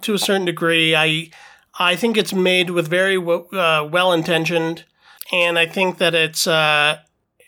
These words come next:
it's very interesting. I really love the themes of the movie. I love the characters. I, <sighs> I,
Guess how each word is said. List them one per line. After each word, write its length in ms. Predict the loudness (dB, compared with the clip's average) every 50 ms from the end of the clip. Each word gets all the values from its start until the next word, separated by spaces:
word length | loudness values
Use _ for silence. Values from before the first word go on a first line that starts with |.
| _ _ -14
it's 160 | -14 -12 -6
very 340 | -4 -2 0 0 0 2 0
interesting. 580 | 0 0 0 -2 -2 -4 -2 0 0 2 2
I 60 | 2
really 320 | 0 0 0 0 0 0 0
love 220 | 0 -2 -2 -2
the 80 | -6 -6
themes 340 | -4 -2 0 0 0 -2 -4
of 60 | -4
the 80 | -2
movie. 280 | -2 -2 -2 0 0 0
I 40 | 0
love 180 | 0 0 -2
the 80 | -4 -6
characters. 480 | -2 -2 -2 -2 -2 -4 -6 -8 -8 -10 -12 -18 -18 -18 -18 -20 -20 -20 _ _ -8 -4
I, 640 | -4 -2 -2 -2 -2 -2 -2 -4 -6 -8 -8 -10 -4
<sighs> 40 | -2
I, 220 | -2 -2 -2